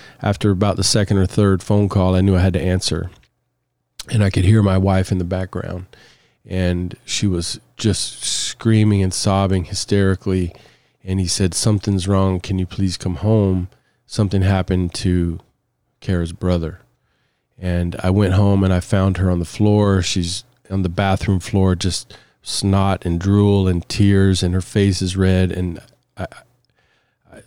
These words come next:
I felt like I, I knew what happened even before she spoke. Her brother Jack was an Afghanistan veteran who was twenty-five years old. Uh, he was an,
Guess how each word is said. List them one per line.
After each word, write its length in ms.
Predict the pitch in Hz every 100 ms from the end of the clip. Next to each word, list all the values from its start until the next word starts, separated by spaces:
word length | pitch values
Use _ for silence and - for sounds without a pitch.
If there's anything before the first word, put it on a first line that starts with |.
| _ 95
I 60 |
felt 280 | - 113 101
like 200 | 101 -
I, 220 | 95 92 -
I 100 | 95
knew 260 | 101 110 107
what 180 | 101
happened 420 | 92 101 - 90 95
even 240 | 92 95
before 320 | 85 85 87
she 160 | 82 78
spoke. 500 | - 90 - - - _ _ _ _ _ _ _ _ - -
Her 100 | 107
brother 280 | 107 117 101
Jack 580 | 90 107 107 101 - - - - _ _ _ _ _
was 160 | 92
an 80 | 98
Afghanistan 720 | 101 95 110 104 101 - 98 92
veteran 340 | 98 - 95
who 60 | 92
was 100 | 92
twenty-five 580 | - 104 95 98 90
years 200 | 90 87
old. 380 | 92 90 85 87 - _ _ _
Uh, 220 | 55 71
he 140 | 85
was 180 | 87 87
an, 200 | 87 80